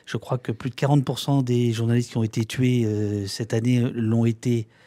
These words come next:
euh, pour, parce qu'ils couvraient, euh, la, la guerre, euh, Israël-Palestine.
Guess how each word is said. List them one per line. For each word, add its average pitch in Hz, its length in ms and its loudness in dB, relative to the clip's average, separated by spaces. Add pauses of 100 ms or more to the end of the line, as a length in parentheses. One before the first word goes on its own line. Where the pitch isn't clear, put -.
(280)
euh, 113 440 -6 (160)
pour, - 240 2
parce 123 180 -4
qu'ils 131 160 -4
couvraient, 131 420 0 (320)
euh, 107 400 0
la, 101 220 -4
la 101 160 -4
guerre, 117 280 2
euh, 104 300 -4
Israël-Palestine. 110 1040 -2